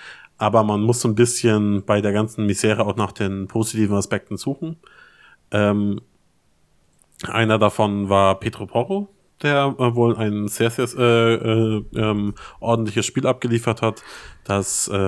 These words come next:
eins null von Solanke sehr gut vorbereitet. Und das ist für mich das perfekte Beispiel davon, dass man vielleicht nicht Spieler direkt abstrei-, äh, abschreiben sollte, die jetzt mal gerade nicht performen, wenn sie jedes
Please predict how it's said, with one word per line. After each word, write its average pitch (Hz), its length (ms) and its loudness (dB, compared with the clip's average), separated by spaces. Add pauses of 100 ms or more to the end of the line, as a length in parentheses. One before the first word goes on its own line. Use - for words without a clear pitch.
(140)
eins 110 340 -2
null 104 220 2
von 98 240 -2
Solanke 101 560 -4
sehr 110 220 0
gut 110 180 -6
vorbereitet. 110 800 0 (520)
Und 110 380 -2
das 104 160 0
ist 131 160 -4
für 117 120 0
mich 131 420 -2 (260)
das - 240 -4
perfekte - 680 -4
Beispiel 101 840 0 (300)
davon, 98 380 -2
dass 98 200 0
man 95 380 -2 (580)
vielleicht 151 420 2
nicht 165 340 0
Spieler 107 440 0
direkt 98 400 -2
abstrei-, 101 540 -2
äh, 104 160 2
abschreiben 101 520 -2
sollte, 98 400 -4
die 98 320 -6 (320)
jetzt - 160 -10
mal 107 140 -2
gerade 101 380 0
nicht 107 200 -4
performen, 101 460 0
wenn 104 160 0
sie 113 160 -2
jedes 117 720 2